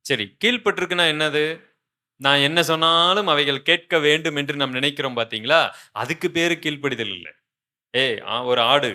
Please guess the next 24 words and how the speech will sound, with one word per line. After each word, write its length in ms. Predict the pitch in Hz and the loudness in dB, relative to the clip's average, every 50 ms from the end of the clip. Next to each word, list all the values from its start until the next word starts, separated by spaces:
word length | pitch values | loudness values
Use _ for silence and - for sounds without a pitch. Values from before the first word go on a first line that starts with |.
| 90 _ _ | -6 _ _
வா, 180 | 107 117 120 104 87 82 - _ _ _ _ _ - | 0 2 2 2 0 -4 -12 _ _ _ _ _ -6
ஏய், 240 | 120 135 139 131 107 | -2 -2 0 -2 -2
மாடு 420 | 98 110 135 143 139 123 101 87 | -4 -4 -2 -2 -2 -2 -4 -8
போ, 480 | - - 123 143 135 110 - - _ _ _ _ _ _ _ _ - | -8 -4 -2 -2 -2 -2 -4 -10 _ _ _ _ _ _ _ _ -6
சூரியனே 580 | - 160 175 165 156 143 135 147 175 190 151 123 | -2 2 2 4 4 4 4 4 2 2 0 0
அப்படி 320 | - 123 139 143 139 143 | 2 2 2 4 4 2
அந்த 160 | 139 135 135 | 0 0 0
பக்கம் 240 | 123 139 143 156 151 | -2 -2 -4 -4 -4
போய் 120 | 147 147 131 | -4 -4 -4
நில்லு, 320 | 123 139 147 147 131 101 87 - - - | -4 -4 -4 -2 -4 -4 -6 -6 -4 -2
சந்திரனே 460 | 139 151 170 170 160 147 156 190 214 190 | -2 0 0 0 0 0 0 0 -2 -2
இந்த 140 | 147 139 | -2 -4
பக்கம் 240 | 139 143 147 151 147 | -4 -4 -4 -4 -2
ஓடிரு." 460 | 135 139 151 156 147 151 127 110 90 - - _ _ _ _ _ _ _ _ _ _ | 2 2 2 2 2 0 -2 -4 -6 -8 -12 _ _ _ _ _ _ _ _ _ _
இப்படி 360 | - 156 165 - 208 196 185 | 0 0 2 4 4 4 6
எல்லாரும் 720 | 175 165 160 170 180 190 196 208 202 202 202 208 214 196 180 | 8 8 8 8 6 4 4 6 6 6 6 6 6 4 4
ஆளாளுக்கு 580 | 180 190 196 196 196 196 202 202 196 - 196 - | 4 6 6 6 6 6 6 4 2 0 -2 -2
சூரியனை 520 | - - 185 196 190 190 185 180 180 175 | 0 0 2 2 4 4 4 4 4 4
ஆட்டி 320 | 160 170 175 175 - 190 | 4 4 2 2 0 -4
படைத்தால் 480 | 175 - 165 160 156 156 156 175 180 180 | -2 2 2 4 4 4 4 4 4 4
இந்த 140 | 175 160 151 | 6 6 6
உலகம் 280 | 151 160 165 170 165 | 8 8 6 6 4
எப்படி 300 | 147 143 143 147 156 147 | 2 0 -2 -2 -4 -2
இயங்கும்? 400 | 131 131 135 135 123 101 87 - | 0 -2 -2 -4 -6 -12 -14 -16